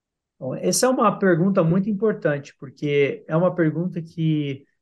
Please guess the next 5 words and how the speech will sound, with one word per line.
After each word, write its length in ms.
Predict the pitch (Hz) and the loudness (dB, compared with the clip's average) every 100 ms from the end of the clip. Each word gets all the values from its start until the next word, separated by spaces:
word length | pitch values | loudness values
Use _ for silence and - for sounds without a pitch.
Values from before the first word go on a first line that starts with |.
| _ _ _ | _ _ _
na 220 | 147 160 | 0 0
verdade, 880 | 160 156 123 135 151 165 135 131 120 - | 2 0 2 2 4 2 -2 -8 -12 -12
eh, 520 | 156 143 139 135 131 - | -4 0 2 0 -2 -4
a 140 | 139 | -2
análise, 840 | 143 147 175 175 156 131 135 131 | 0 0 2 0 -2 -6 -10 -12